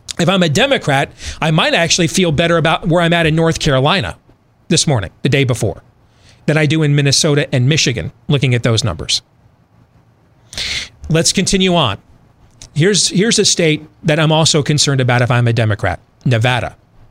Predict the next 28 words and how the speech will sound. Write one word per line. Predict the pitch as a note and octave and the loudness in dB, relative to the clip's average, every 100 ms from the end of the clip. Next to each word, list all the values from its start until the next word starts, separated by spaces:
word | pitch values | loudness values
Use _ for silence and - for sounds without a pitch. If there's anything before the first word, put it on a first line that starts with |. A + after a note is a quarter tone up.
| - _ _ _ _ _ _ _ _ F3+ | -20 _ _ _ _ _ _ _ _ -2
Early | G#3 A3 | 2 2
voting, | G#3+ F#3 C3+ | 2 2 2
Democrats | D#3 F#3 F3+ E3 - | 0 0 2 0 0
won | D#3 F#3+ | 0 2
this | F#3 - | 2 2
state | G3 F3 | 0 2
by | C#3 C3+ | 2 2
eleven | C#3 E3+ F#3+ | 0 0 0
point | - D#3+ E3 | 0 0 0
seven | - F3+ E3 | 0 0 0
points. | D3 F3 F#3 - | 0 0 0 0
They | D3 | 0
have | C3 | 2
won | C#3+ F#3 | 2 0
it | D3+ | 0
by | D3+ E3 | 0 0
only | D#3 C#3+ | 0 0
point | C3 - F3+ G#3 G#3 - | -2 -2 0 0 -2 -4
one. | C3+ D3 E3 C3 G2+ F#2 _ _ _ _ _ _ _ _ _ _ _ _ _ _ _ _ _ | -2 0 2 0 -2 -6 _ _ _ _ _ _ _ _ _ _ _ _ _ _ _ _ _
Point | - G#3+ A#3+ | 0 0 0
one. | F3+ F3+ G#2+ - _ _ _ _ _ _ _ _ _ _ _ _ _ _ - | 0 0 -2 -10 _ _ _ _ _ _ _ _ _ _ _ _ _ _ -10
And | - D3 | -4 0
look | E3 A3+ | 0 0
at | G3+ | -2
the | F3+ | 0
difference | C#3 G3 F#3 D#3+ | 0 0 0 0
in | C3+ | -2
turnout. | - F#3 C#3 | 0 0 0